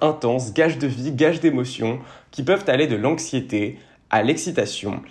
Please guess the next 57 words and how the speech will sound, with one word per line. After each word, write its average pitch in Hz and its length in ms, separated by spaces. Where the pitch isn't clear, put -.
et 123 80
qui 131 120
touchent 196 200
parfois - 320
à 104 100
l'euphorie. 123 460
Je - 140
ne - 20
suis 180 80
pas 247 100
le 262 80
premier 143 300
à 156 80
en 113 60
avoir 110 180
fait 151 80
l'expérience 127 460
et 117 60
certainement 127 440
pas 143 200
le 139 60
meilleur 107 320
pour 101 200
en 98 80
rendre 113 300
compte. - 420
Au 120 80
fil 196 180
des 135 80
siècles 127 420
et 110 40
à 104 60
travers 101 340
tous 185 140
les 165 100
médiums, 104 560
les 120 140
artistes 165 320
ont 131 80
cherché 131 240
à 139 100
rendre 120 280
compte 120 220
de 110 80
la 98 100
sensation 131 560
unique 139 400
provoquée 156 400
par 131 120
la 101 120
ville, 98 320
et 127 80
je 127 80
souhaiterais 185 320
en 151 100
rendre 156 240
compte 160 300